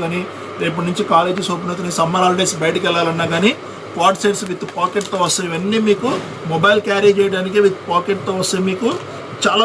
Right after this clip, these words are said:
బాగుంటాయి మీకు. కేవలం ఏడు వందల యాభై రూపాయలు ప్రైస్ అండి. ఈ ప్రైస్కి మాత్రం ఈ క్వాలిటీ ఎవ్వరెవరు వెంట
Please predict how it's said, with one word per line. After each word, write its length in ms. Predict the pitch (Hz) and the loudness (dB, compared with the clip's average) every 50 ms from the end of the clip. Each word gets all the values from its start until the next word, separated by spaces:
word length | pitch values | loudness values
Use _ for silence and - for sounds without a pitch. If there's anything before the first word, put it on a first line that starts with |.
| 226 226 | 2 2
బాగుంటాయి 380 | 220 214 214 208 202 208 208 202 208 | 0 0 0 0 2 4 4 4 4
మీకు. 200 | 208 202 - 254 285 - - - - - - - - - | 2 0 0 0 -2 -2 -6 -10 -14 -16 -16 -6 2 6
కేవలం 420 | 202 214 226 220 226 226 233 233 214 190 | 6 6 6 6 4 4 4 2 2 0
ఏడు 120 | 190 208 202 | 2 4 4
వందల 200 | 202 202 202 196 190 | 4 4 4 4 4
యాభై 160 | 190 185 185 185 | 4 2 0 -4
రూపాయలు 260 | 175 - - 160 151 - - | -6 -4 -6 -6 -6 -4 -2
ప్రైస్ 280 | - 175 202 214 190 208 196 | 0 2 4 4 4 4 2
అండి. 160 | 180 160 160 165 | 2 0 -2 -2
ఈ 20 | - - | -2 -2
ప్రైస్కి 320 | 190 175 190 185 175 208 196 185 | 0 0 0 0 -2 -2 0 2
మాత్రం 260 | 190 190 185 233 202 185 180 190 | 2 2 2 2 0 0 0 0
ఈ 20 | 190 - | 0 2
క్వాలిటీ 340 | 202 190 185 185 185 - 180 - 156 | 4 4 4 4 2 -4 -4 -6 -6
ఎవ్వరెవరు 500 | 151 156 180 190 196 196 185 190 208 262 370 - - - - - - 165 | -6 -2 0 0 0 0 2 4 4 2 2 0 -8 -14 -14 -14 -10 -8
వెంట 160 | 170 180 180 | -6 -2 0